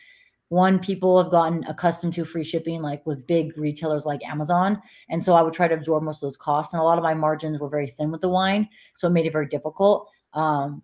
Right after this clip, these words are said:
but I wanted to, again, to get my wine out there. I wanted to share it with people, showcase my message and brand, but also share it with them.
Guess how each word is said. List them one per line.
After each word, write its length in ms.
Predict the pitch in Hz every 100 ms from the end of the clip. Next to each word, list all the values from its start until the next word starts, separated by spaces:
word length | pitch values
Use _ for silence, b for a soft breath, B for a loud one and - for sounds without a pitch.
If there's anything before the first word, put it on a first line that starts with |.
| -
but 140 | 180
I 100 | 156
wanted 320 | 170 170 175 175
to, 80 |
again, 240 | 165 170 151
to 80 | 160
get 120 | 135
my 100 | 143
wine 200 | 151 156
out 180 | 196 190
there. 140 | 175
I 40 | 160
wanted 180 | 147
to 60 | -
share 240 | - 202 180
it 60 |
with 80 | 180
people, 460 | 190 185 180 175 B B
showcase 400 | - 180 175 165
my 100 | 165
message 380 | 160 156 165 151
and 140 | 156 151
brand, 280 | 156 156
but 100 | 151
also 280 | 147 147 151
share 360 | 143 - 156 151
it 60 |
with 140 | 151 147
them. 280 | 170 185